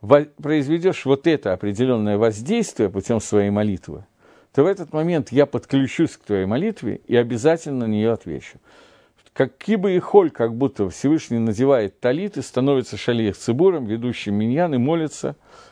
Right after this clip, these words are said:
Эта молитва, о которой мы говорим, это не просто молитва. Это тринадцать мер милосердия Всевышнего, которые были открыты Моше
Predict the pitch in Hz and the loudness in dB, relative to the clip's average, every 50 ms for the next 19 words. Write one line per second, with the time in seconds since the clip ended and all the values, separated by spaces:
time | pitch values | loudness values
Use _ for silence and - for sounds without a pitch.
0 | _ _ - 147 170 - 135 123 123 131 160 175 160 - 104 95 90 90 - 110 | _ _ 0 0 0 0 0 -2 -2 -2 -2 -4 -4 -2 -2 -2 -2 -2 -2 -4
1 | 98 104 98 98 95 101 107 127 127 165 208 247 233 208 175 - 147 143 143 143 | -4 -2 0 0 0 0 0 2 2 2 0 0 -2 -6 -6 -6 -6 -6 -4 0
2 | 143 135 113 - - - 87 90 90 90 87 78 - - 69 - - - - - | 0 0 0 0 -4 -6 -6 -4 -4 -4 -6 -8 -8 -10 -12 -12 -14 -18 -20 -20
3 | - - _ - 139 165 - - 123 - - 127 131 139 165 196 202 185 - 185 | -20 -8 _ 2 2 2 2 -2 -8 -6 -4 -2 -2 0 0 0 -2 -2 -4 -8
4 | 170 - - - - _ _ _ - 113 120 139 151 151 113 101 101 107 104 110 | -10 -10 -12 -18 -20 _ _ _ -4 0 0 2 2 0 -2 -2 -2 0 0 0
5 | 113 - - - 143 120 101 87 87 87 80 - - 123 117 123 135 - - - | 0 0 0 2 2 2 0 -2 -6 -8 -8 -6 -2 -2 0 0 0 -2 -4 -6
6 | 143 143 143 143 - - - - _ _ - 117 110 135 135 131 110 120 127 123 | -6 -6 -6 -8 -12 -18 -20 -20 _ _ -2 0 0 2 0 0 0 0 0 0
7 | 131 127 - - - 160 160 147 - 107 98 98 101 - - - 113 90 | 0 0 -2 -4 -2 0 0 0 0 -2 -4 -4 -4 -4 -2 -2 -2 -2